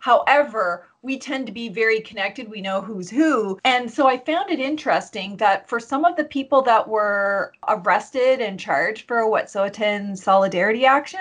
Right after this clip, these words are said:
that some of them are reporting that the conditions that are being placed on them include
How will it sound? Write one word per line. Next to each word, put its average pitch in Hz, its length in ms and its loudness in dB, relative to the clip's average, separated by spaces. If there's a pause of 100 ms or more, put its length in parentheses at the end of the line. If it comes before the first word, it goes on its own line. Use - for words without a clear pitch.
(160)
that 226 640 6
some 277 160 -2
of 262 80 0
them 285 160 -2
are 226 80 -2
reporting 220 560 -4
that 214 160 -10
the 220 60 -10
conditions 277 580 -6
that 269 140 4
are 254 80 2
being 220 320 -8
placed 214 400 -2
on 202 160 2
them 202 180 -2
include 262 640 -2